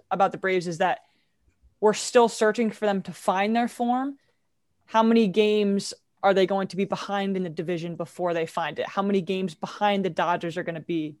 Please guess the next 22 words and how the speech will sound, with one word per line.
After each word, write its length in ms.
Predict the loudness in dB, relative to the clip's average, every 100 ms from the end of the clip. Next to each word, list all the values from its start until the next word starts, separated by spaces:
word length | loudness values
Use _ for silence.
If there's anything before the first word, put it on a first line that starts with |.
| _ _ _ _
are 80 | 0
they 80 | 0
gonna 160 | -2
be 200 | -4 -4
if 100 | -2
that's 180 | -4 -6
what 80 | -6
they're 100 | -10
chasing? 520 | -8 -8 -8 -14 -16 _ _ _ _ _ _ _ _ _ _ _
That 180 | 2 4
being 180 | 4 2
said, 360 | 4 4 4 -2 _ _ -12
Freddie 240 | 0 0
Freeman's 280 | 2 -2 0
gonna 140 | -2
be 80 | -2
fine. 300 | 0 0 2
Marcell 340 | 0 2 4 4
Ozuna's 300 | 2 -6 -6
gonna 180 | -6
be 100 | -4
fine. 440 | -6 -4 -4 -6